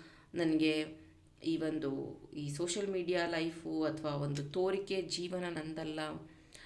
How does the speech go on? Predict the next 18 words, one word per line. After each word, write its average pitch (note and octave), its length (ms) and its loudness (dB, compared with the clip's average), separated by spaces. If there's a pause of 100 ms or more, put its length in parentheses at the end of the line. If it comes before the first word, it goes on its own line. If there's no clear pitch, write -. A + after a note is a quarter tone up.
(360)
ಆ, D3+ 280 2
ನಾನು D3+ 760 -2 (760)
ತುಂಬ, F#3 200 2
ಅಂದ್ರೆ, D3 800 0 (880)
ಏನಂತಾರೆ, D#3 680 -6 (640)
ನಿಯತ್ತು F3 560 6
ಅನ್ಬಹುದು F#3+ 560 0
ಅಥವಾ G#3 260 0
ತುಂಬ, G3 280 -2 (800)
ಮ್, D#3+ 460 -4 (2250)
ಡೆಡಿಕೇಷನ್ G#3+ 720 2
ಆಗಿ G#3 240 -2
ನಾನು G3+ 200 0
ಈ G3 40 0
ಒಂದು G3 260 -2
ಪ್ರೀತಿ G3 320 -4
ಮಾಡ್ತಾ F#3 380 -4
ಇದ್ದೀನಿ, F3 460 -4